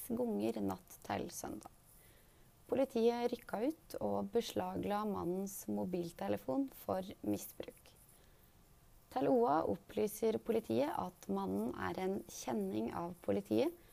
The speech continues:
og at dette var et tilfelle som blant annet kunne handle om mental helse. Eiendomsmegler Martin Wedel Nilsen selger høystandard millionhytter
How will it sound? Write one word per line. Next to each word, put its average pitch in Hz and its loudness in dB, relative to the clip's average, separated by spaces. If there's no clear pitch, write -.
og 202 -2
at - -12
dette 214 -2
var 180 -2
et 185 -6
tilfelle 185 -2
som 202 -2
blant 226 -2
annet 190 0
kunne 208 0
handle 180 -4
om 202 -2
mental 202 -2
helse. - -4
Eiendomsmegler 220 4
Martin 226 0
Wedel 185 0
Nilsen 220 6
selger 196 0
høystandard 196 0
millionhytter 214 -2